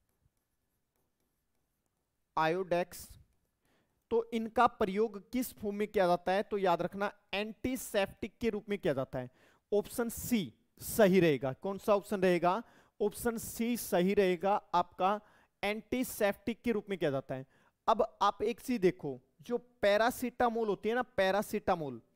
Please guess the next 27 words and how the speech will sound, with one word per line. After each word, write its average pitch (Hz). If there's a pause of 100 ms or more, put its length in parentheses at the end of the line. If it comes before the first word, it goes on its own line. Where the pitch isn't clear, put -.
(400)
सर, 233 (140)
इसका 226
प्रयोग 226
किसके 226
रूप 220
में 214
किया 202
जाता 180
है? 190 (720)
पैरासिटामोल 190
का 202
प्रयोग 185
किसके 214
रूप 185
में 175
किया 156
जाता 131
है? 123 (540)
पैरासिटामोल 196
का 127 (580)
प्रयोग 202 (280)
किसके 214
रूप 220
में 196
किया 165
जाता 139
है? 127